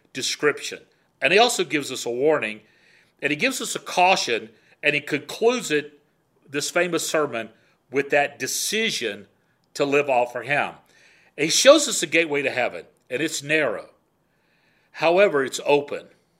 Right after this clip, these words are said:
It's narrow, but however, it's open. And he also says that there's more.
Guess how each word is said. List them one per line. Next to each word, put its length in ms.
It's 260
narrow, 580
but 100
however, 580
it's 240
open. 360
And 120
he 120
also 380
says 400
that 140
there's 280
more. 480